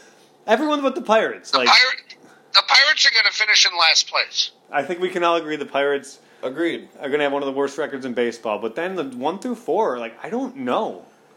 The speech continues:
Speaker 1: I
Speaker 3: Well,
Speaker 1: really
Speaker 3: the
Speaker 1: don't
Speaker 3: Cubs are gonna do like they always do. They're gonna start out hot, and then towards the end of the season, they're gonna fall off, just like they do every season.
Speaker 1: But where does that put them by the end? You know, where does
Speaker 3: By
Speaker 1: that
Speaker 3: the end, they're gonna be in fourth.
Speaker 1: Holy shit!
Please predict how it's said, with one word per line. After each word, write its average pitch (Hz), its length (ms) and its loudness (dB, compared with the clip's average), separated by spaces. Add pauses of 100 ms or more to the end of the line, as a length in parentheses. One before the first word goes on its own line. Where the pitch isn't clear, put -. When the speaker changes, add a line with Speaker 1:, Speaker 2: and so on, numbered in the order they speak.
(800)
Speaker 1:
I 143 80 -4
Speaker 3:
Well, 190 140 4
Speaker 1:
really 208 100 -2
Speaker 3:
the 226 80 -4
Speaker 1:
don't 226 100 0
Speaker 3:
Cubs 226 120 -8
are 226 60 -2
gonna 214 160 -4
do 190 120 -6
like 180 180 -2
they 165 120 -6
always 127 200 -4
do. 110 160 -14
They're 120 140 -6
gonna 160 160 -6
start 170 240 0
out 170 180 -2
hot, 123 400 -2 (380)
and 131 160 -8
then 143 120 -4
towards 156 240 -6
the 151 60 -6
end 156 120 -6
of 151 60 -10
the 147 60 -8
season, 131 360 -10
they're 127 100 -4
gonna 120 160 -8
fall 110 300 -4
off, 82 300 -10
just 113 180 -14
like 123 140 -6
they 135 80 -14
do 135 160 -6
every 95 300 -8
season. - 380 -20
Speaker 1:
But 170 100 2
where 208 160 4
does 180 140 -6
that 175 180 -4
put 202 240 -14
them 92 320 -8
by 107 140 -6
the 98 160 -10
end? 87 180 -18
You 101 80 -12
know, 117 140 -4
where 143 140 0
does 147 80 -2
Speaker 3:
By 151 80 0
Speaker 1:
that 165 60 -2
Speaker 3:
the 160 160 -6
end, 202 220 -4
they're 175 80 -8
gonna 170 160 -8
be 160 220 -6
in 165 100 -6
fourth. - 460 -8 (160)
Speaker 1:
Holy 220 480 4
shit! - 560 -2